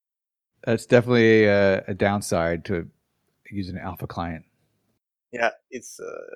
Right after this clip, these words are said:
Speaker 2: it's, uh, the dark side of the alpha.
Speaker 1: All right, I think that's gonna wrap us up. Uh, so those of you that wanna test the client, um, go to the Classic U O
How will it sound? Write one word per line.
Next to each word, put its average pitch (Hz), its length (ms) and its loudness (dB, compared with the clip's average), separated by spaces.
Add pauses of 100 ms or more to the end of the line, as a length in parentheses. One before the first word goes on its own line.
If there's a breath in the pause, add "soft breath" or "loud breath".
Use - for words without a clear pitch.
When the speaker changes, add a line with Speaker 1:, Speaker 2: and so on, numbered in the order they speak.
Speaker 2:
it's, - 200 -16
uh, 113 120 -4
the 113 100 -8
dark 127 320 6
side 120 400 4
of 107 180 -4
the 110 80 -4
alpha. - 340 -6 (1500)
Speaker 1:
All 139 80 6
right, 156 160 4
I 147 120 4
think 170 140 2
that's 156 120 2
gonna 147 120 2
wrap 147 180 4
us - 120 -2
up. 165 260 4 (1000)
Uh, 110 320 0 (200)
so 117 680 2
those 127 180 2
of 127 40 -12
you 139 60 -2
that 139 100 0
wanna 131 140 -2
test 139 240 0
the 147 40 -10
client, 143 480 -4
um, 104 440 -6 (300)
go 120 180 2
to 117 160 -4
the 110 200 -2
Classic - 440 -6
U 104 180 -4
O 104 400 -2